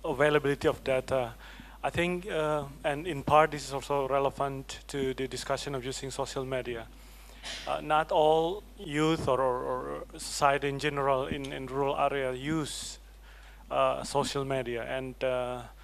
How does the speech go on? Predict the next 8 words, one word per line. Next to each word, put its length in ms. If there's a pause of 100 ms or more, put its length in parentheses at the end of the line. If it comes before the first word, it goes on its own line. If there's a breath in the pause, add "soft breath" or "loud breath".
(560 soft breath)
uh, 100 (720)
given 400
that, 200
that 180
condition, 720
uh, 140 (120)
I 120
think 460